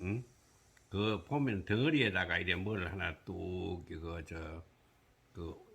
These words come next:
짊어지고 이래 딱 묶어가지고 뭐 등에, 에, 그 기모노, 기모노 옷 뒤에 뭐 이래 저 등에 업고, 저 달고 다니는 거 있지요. 그게 뭐냐면 그건 담요를 담는 그 토-, 담요입니다. 거기가 담요가 있는데,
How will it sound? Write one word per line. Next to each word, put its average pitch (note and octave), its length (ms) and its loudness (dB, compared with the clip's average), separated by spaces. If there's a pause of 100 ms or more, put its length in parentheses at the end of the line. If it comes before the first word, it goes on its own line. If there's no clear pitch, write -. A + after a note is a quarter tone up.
(240)
짊어지고 C#3 540 4 (140)
이래 G#2+ 200 0
딱 A#2 260 6
묶어가지고 A#2+ 720 2
뭐 G2 240 0
등에, A#2+ 480 2
에, F2 360 0
그 E2 480 -8
기모노, A#2+ 520 8 (380)
기모노 C#3+ 580 4
옷 C3+ 200 -2
뒤에 C#3+ 320 4
뭐 B2 260 2
이래 G#2 300 4
저 F#2+ 340 -2 (260)
등에 C#3+ 380 4
업고, D#3 340 -4 (120)
저 F2+ 400 0
달고 D3+ 300 4
다니는 A#2 320 4
거 E2+ 60 -2
있지요. E2+ 380 -4
그게 C3+ 260 4
뭐냐면 G#2+ 440 2
그건 A#2 200 0
담요를 E3+ 880 4 (400)
담는 F#2 680 2
그 D#2 260 -10
토-, - 140 -16 (200)
담요입니다. C3+ 720 6
거기가 D2+ 380 -2
담요가 A#2 580 0
있는데, E2+ 580 0